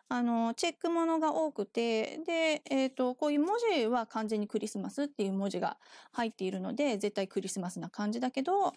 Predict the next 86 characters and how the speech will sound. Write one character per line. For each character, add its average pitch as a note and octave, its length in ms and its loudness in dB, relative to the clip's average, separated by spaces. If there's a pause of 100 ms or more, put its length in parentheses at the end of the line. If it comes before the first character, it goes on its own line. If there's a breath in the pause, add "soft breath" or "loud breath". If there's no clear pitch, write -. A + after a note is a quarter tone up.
(280 loud breath)
あ E4 80 -4
の、 E4+ 100 -2
他 F4+ 220 -4
の A4+ 100 0
も A4+ 300 2
の - 20 2
は A3+ 220 0
他 A3+ 200 -4
の A3+ 140 -2
季 - 80 -10
節 - 220 -10
と - 100 -12
か - 140 -8
で E3 100 -8
も E3+ 200 -6 (260 loud breath)
使 - 280 -6
え F#3+ 100 -4
た F#3+ 120 -4
り F#3+ 100 -6
す - 140 -8
る F#3+ 80 -4
よ F#3+ 120 -4
う - 60 -4
な、 D4+ 580 -2
あ - 20 -8
ー、 - 80 -10
ペ F#3 140 -4
ー F3+ 40 -8
パ F#3 200 -4
ー F#3 40 -2
に A3+ 300 0
な G#3 100 0
っ G#3+ 60 -6
て - 100 -12
い F3+ 60 -4
ま F3+ 180 -6
す。 - 140 -18 (260 loud breath)
そ G#4+ 140 -4
ん G#4+ 100 0
で、 G#4+ 160 4
こ F#4 160 0
れ G#4 100 0
を A#4 360 2 (260 loud breath)
ち - 80 -4
ょ - 40 0
っ D4 40 -4
と - 240 -4
秋 G#3+ 280 -2
っ C4+ 120 -4
ぽ E4 80 -2
く G#3+ 300 0
す B3 160 -2
る C4+ 100 0
た C#4 140 2
め C4+ 140 6
に、 A3 360 2
え - 60 -6 (360)
ー、 C4+ 60 -2
ま F4+ 100 2
あ、 E4+ 60 -2
チ A4+ 120 0
ェ - 20 0
ッ B4 100 -6
ク F4+ 80 2
だ A3+ 80 0
っ - 80 -6
た F#3 120 -6
ら F3 100 -4
何 G3 160 0
で G3+ 80 0
も G3+ 240 0
秋 G#3+ 240 -2
っ C4 100 -4
ぽ D#4 140 0
い D#4 60 -4
か E3 120 -4
な G3 220 -4
と F3 80 -8
も F3+ 140 -6
思 G#3+ 200 0
う G#3+ 40 2
ん F#3 40 0
で F#3+ 80 -6
す - 100 -12
け G3+ 100 -6
ど、 C4 260 0